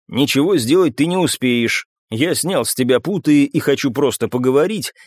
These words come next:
но перед этим вот, на, выпей целебное зелье». С этими словами я вложил Чужову небольшую ёмкость, которую он не спешил опустошать.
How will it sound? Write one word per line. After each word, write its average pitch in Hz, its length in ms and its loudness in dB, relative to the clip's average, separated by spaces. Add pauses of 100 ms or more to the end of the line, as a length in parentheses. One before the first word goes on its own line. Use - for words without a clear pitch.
(140)
но 131 160 0
перед 147 280 0
этим 156 300 0
вот, 151 260 -2
на, 147 340 -2 (240)
выпей 127 380 -2
целебное 135 560 0
зелье». 127 400 -2 (680)
С - 120 -2
этими 131 320 2
словами 143 800 0
я 123 160 2
вложил 165 420 0
Чужову 143 460 0
небольшую 127 580 0
ёмкость, 185 540 -2
которую 120 420 0
он 120 200 2
не 123 80 0
спешил 127 400 -2
опустошать. 117 720 -4